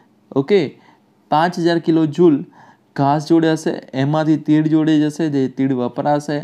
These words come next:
એની ઉર્જા, ત્યારબાદ દેડકા જોડે, દેડકાથી સાપ જોડે, પછી બાજ જોડે, તો આમ છેલ્લે જે ઘાસ જોડે હશે પાંચ હજાર કિલો જૂલ ઉર્જા હશે. ત્યારબાદ કોઈ આહાર શૃંખલામાં અવિઘટનીય જંતુનાશકોનું પ્રમાણ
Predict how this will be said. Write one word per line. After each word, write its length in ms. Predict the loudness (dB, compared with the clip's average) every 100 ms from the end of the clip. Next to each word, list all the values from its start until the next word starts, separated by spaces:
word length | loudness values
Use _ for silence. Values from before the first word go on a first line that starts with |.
| -8
એની 220 | -8 -4
ઉર્જા, 340 | -4 -4 -8 -12 _ _ _
ત્યારબાદ 340 | -4 -2 -2
દેડકા 320 | 0 0 0
જોડે, 260 | -2 -2 -4
દેડકાથી 540 | -4 -6 -6 -10 -8
સાપ 300 | -8 -6 -6
જોડે, 260 | -6 -6 -6
પછી 180 | -6 -6
બાજ 280 | -2 -2 -2
જોડે, 220 | -4 -4
તો 420 | -10 -20 -14 -6
આમ 160 | -6 -4
છેલ્લે 440 | -2 0 0 -2 -10 _ _ -6
જે 80 | -6
ઘાસ 400 | -2 -2 -2 -2
જોડે 200 | -2 -2
હશે 160 | -4 -8 -10 -4
પાંચ 260 | -2 -2
હજાર 200 | -2 -4
કિલો 240 | -2 -2 -2
જૂલ 180 | -2
ઉર્જા 340 | -2 -2 -4 -8 _ -10
હશે. 300 | -10 -10 -14 _ _ _ _ _ _ _
ત્યારબાદ 460 | 0 2 2 -2 -4 -18 _ _
કોઈ 280 | 2 2 2
આહાર 300 | 0 0 0
શૃંખલામાં 720 | -4 -6 -4 -4 -2 -4 -4
અવિઘટનીય 800 | -2 0 0 0 -2 -4 -4
જંતુનાશકોનું 960 | -4 -4 -4 -4 -6 -6 -8 -6 -6 -6
પ્રમાણ 360 | -4 -4 -4